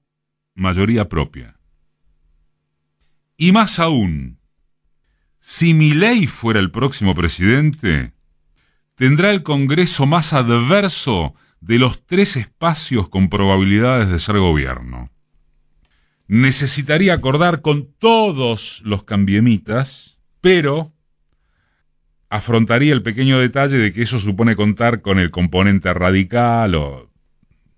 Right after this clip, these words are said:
larretístico para conseguir el apoyo a desvaríos tales como la dolarización,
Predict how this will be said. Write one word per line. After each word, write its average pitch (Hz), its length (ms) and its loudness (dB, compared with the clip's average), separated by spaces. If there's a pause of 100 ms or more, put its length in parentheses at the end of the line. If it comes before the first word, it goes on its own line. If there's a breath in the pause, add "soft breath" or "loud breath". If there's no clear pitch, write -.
(160)
larretístico 92 1500 0 (1600)
para 104 220 2
conseguir 110 440 0
el 139 120 4
apoyo 131 520 0
a 139 240 0
desvaríos 101 720 -2
tales 127 300 0
como 87 320 -4
la 87 180 2
dolarización, 92 1500 -2